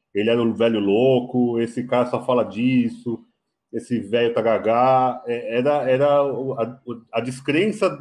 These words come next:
de um ser humano. E hoje se mostra quase que obrigatória, porque a gente paga tanto imposto e não tem um retorno suficiente, de qualidade.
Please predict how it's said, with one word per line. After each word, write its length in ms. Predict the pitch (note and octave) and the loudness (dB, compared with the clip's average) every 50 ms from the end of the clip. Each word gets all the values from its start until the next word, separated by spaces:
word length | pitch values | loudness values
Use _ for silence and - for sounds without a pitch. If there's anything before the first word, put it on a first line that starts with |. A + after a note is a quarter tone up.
| C3+ C3+ - | -14 -16 -16
de 180 | B2+ B2 C#3+ D3+ | -12 -4 -2 -2
um 60 | D#3 D3+ | -2 0
ser 180 | D#3 D#3+ D3+ | -2 -2 0
humano. 400 | C#3+ B2+ A#2 G#2+ G2 F2+ F2+ - _ _ _ _ _ _ _ _ _ _ _ _ _ _ _ _ _ - | 0 0 0 0 -2 -4 -8 -14 _ _ _ _ _ _ _ _ _ _ _ _ _ _ _ _ _ -4
E 320 | A#2 C3+ F3 F#3 F3+ F3+ | -2 -2 0 0 0 2
hoje 300 | F3+ F3 F#3 F#3+ F#3 F#3+ | 4 4 4 2 0 -4
se 160 | F#3+ - G#3 | -12 -10 -8
mostra 580 | F#3+ G3+ F#3 E3+ F3 F3+ F3+ - G#3 G3+ G3+ - - - _ _ _ _ _ _ _ _ | -4 0 2 2 2 2 0 0 0 -2 -2 -4 -10 -20 _ _ _ _ _ _ _ _
quase 380 | _ - C3 C#3+ E3 - - - | _ 0 0 0 0 -2 -6 -4
que 120 | - G3+ | -2 -2
obrigatória, 840 | G3 G3 G3+ A3 A3+ C#4 C#4 - D#3 C3+ C#3+ C#3+ B2 F#2+ E2 - _ _ _ _ _ _ _ _ _ _ _ _ _ _ _ _ _ _ _ _ _ _ _ | 0 0 0 0 0 -2 0 2 2 2 2 2 0 -4 -8 -10 _ _ _ _ _ _ _ _ _ _ _ _ _ _ _ _ _ _ _ _ _ _ _
porque 220 | - A#2 - - B2+ | -18 -12 -6 -4 -4
a 60 | B2 | -4
gente 200 | C3+ D3 - - | -4 -6 -10 -6
paga 240 | - D3 C3+ B2+ B2 | -4 -2 -2 -2 -2
tanto 300 | - - G3+ A3+ - A3+ | -2 -2 -2 -2 -2 -4
imposto 640 | G3 - - C3+ A2+ G2 F2 - - _ _ _ _ _ _ _ | -6 -4 -2 0 0 0 -2 -4 -10 _ _ _ _ _ _ _
e 80 | A2+ B2 | -6 -6
não 180 | C#3+ C#3 C3 C#3+ | -4 -6 -4 -2
tem 480 | D3+ D3+ D#3 D#3 D3+ C3+ C3 B2+ - A2+ | -2 -2 0 -2 -2 -2 -2 -2 -2 -4
um 140 | A2+ A2 | -4 -4
retorno 760 | A2 A#2 A2+ - - A2 G#2+ G#2 G2 G2 F#2+ F#2+ F#2+ F2+ F2 E2+ | -4 -4 -4 -2 0 0 0 0 0 -4 -8 -10 -10 -12 -12 -16
suficiente, 1120 | _ - G2 - _ - - A2+ G2 G2+ A2+ B2 C3 C3 B2+ B2 B2 - - A2+ A2+ A2 - _ _ _ _ _ _ _ - | _ -20 -20 -20 _ -10 -6 -4 -2 0 0 0 0 0 0 -2 -2 -4 -6 -8 -8 -8 -12 _ _ _ _ _ _ _ -16
de 120 | G2 G2 | -14 -10
qualidade. 1000 | - - G#2+ G2+ F#2+ F#2 F2+ F#2+ G2+ G#2+ A#2+ B2 B2+ B2+ B2 A#2 A2+ A#2+ B2 B2 | -4 -2 -2 -2 -2 -2 -2 0 2 2 2 2 2 0 -2 -4 -8 -12 -12 -14